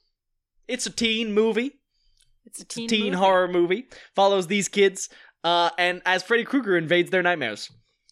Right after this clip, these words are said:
Speaker 2: And literally murders them in their nightmares.
Speaker 1: Yes, correct.
Speaker 2: Like, that's, it's not just nightmares, like, he, they are actually in danger when they go to sleep.
Speaker 1: So, my, my, when I was a kid,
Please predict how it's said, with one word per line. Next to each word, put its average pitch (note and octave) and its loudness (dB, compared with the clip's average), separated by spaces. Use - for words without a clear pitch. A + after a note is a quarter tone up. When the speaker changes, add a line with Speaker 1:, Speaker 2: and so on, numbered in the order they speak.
Speaker 2:
And C#4 0
literally C4 0
murders A3+ 0
them F3+ -2
in F#3+ -6
their F3+ 0
nightmares. D3+ -4
Speaker 1:
Yes, C3+ -4
correct. B2+ -6
Speaker 2:
Like, G#3 -2
that's, B3 2
it's C#4 0
not C#4 0
just C4 -6
nightmares, A#3+ 0
like, G#3 -2
he, G#3 -2
they G#3 2
are G3 4
actually F3+ 0
in F3 -6
danger D#3 -4
when D#3+ -4
they D#3 -2
go D#3+ -6
to D3 -12
sleep. - -10
Speaker 1:
So, C4 2
my, A#3+ -2
my, D4+ 0
when A#3 2
I D4+ 0
was A3+ -2
a C#3 -8
kid, G2+ -8